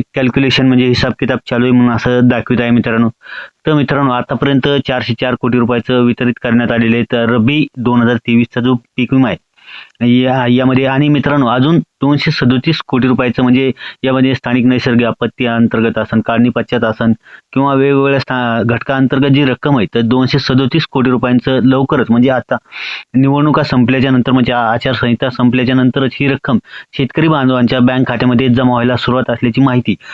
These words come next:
कृषी विभागाकडून देण्यात आलेली आहे. तर सविस्तर अपडेट आपण आजच्या या महा अपडेटमध्ये जाणून घेणार आहोत. अपडेटला सुरुवात करण्याआधी मित्रांनो, आपण या चॅनलवर जर नवीन आलेला असाल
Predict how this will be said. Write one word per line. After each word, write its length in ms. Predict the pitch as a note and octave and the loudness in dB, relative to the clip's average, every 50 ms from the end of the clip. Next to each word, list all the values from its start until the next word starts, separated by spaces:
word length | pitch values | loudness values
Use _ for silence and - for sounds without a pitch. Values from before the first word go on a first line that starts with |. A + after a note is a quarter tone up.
| - - _ - | -20 -16 _ -6
कृषी 240 | C#3 C3+ - - | -4 -2 0 0
विभागाकडून 680 | E3 D3+ C3+ B2+ A#2+ A#2 A2 - B2 B2 C3 C#3+ D3 C#3+ | 0 2 2 2 0 0 0 0 0 2 2 2 4 2
देण्यात 280 | C3+ C#3 B2+ B2+ B2 B2 | 2 2 2 0 0 0
आलेली 220 | B2+ B2 B2+ B2+ | 2 2 2 2
आहे. 120 | C3 C3 B2+ - _ - | 2 0 -2 -6 _ -8
तर 60 | B2+ | -8
सविस्तर 480 | - - C#3+ C#3 C#3+ C#3 - - E3+ E3+ | -4 -2 0 0 0 0 -2 -2 0 2
अपडेट 280 | D#3+ D#3 D#3+ D#3+ D#3 | 2 2 2 2 0
आपण 220 | D#3+ D3+ - D#3+ E3 | 0 0 0 0 0
आजच्या 440 | C#3 C#3 B2 - - D3+ C#3+ D3 - - _ - - - - - - _ _ _ - | 0 -2 -4 -4 -4 -2 -2 -2 -4 -6 _ -18 -20 -18 -18 -20 -20 _ _ _ -2
या 300 | B2+ B2+ C#3 C#3+ D#3+ - | 0 0 2 0 0 0
महा 280 | - E3+ D#3 C3+ C3 C3+ | 0 2 2 2 2 2
अपडेटमध्ये 460 | C#3+ C#3 C#3 C#3+ C#3+ C#3+ C#3 C3+ C#3+ | 2 2 2 4 2 2 2 2 2
जाणून 320 | B2+ C3 C3+ C3 C3 C3+ B2+ | 2 2 2 0 0 2 2
घेणार 200 | B2+ B2+ C3 B2+ | 2 0 0 0
आहोत. 120 | B2+ A#2 - | 0 0 0
अपडेटला 380 | C#3+ C3 C3 C#3+ D3 D3 D3 C#3 | 0 0 2 2 2 0 0 -2
सुरुवात 260 | - - C#3 C#3 C3+ - - | -2 -2 -2 -2 -2 -2 -2
करण्याआधी 300 | C#3+ C3+ C#3 C#3 C3+ C3+ | -2 0 2 2 2 2
मित्रांनो, 320 | C#3+ C3 - B2+ C3 C#3 | 2 0 0 0 0 -2
आपण 300 | C3 C3+ - C#3 C#3+ C#3 | -2 -2 -2 -2 0 2
या 300 | B2+ C3 B2+ B2+ C3 C3+ C3 - | 2 2 2 2 0 -2 -2 -2
चॅनलवर 400 | C#3 B2+ B2 B2 B2 B2+ B2+ A#2+ | 0 0 0 0 2 2 2 2
जर 120 | A#2+ C3 | 2 2
नवीन 300 | B2 B2+ B2+ C3 C3 C3 | 2 2 2 2 2 2
आलेला 260 | B2+ B2+ B2+ B2+ B2+ B2 | 2 2 0 0 0 0
असाल 180 | A2+ C3 B2+ | 0 -2 -4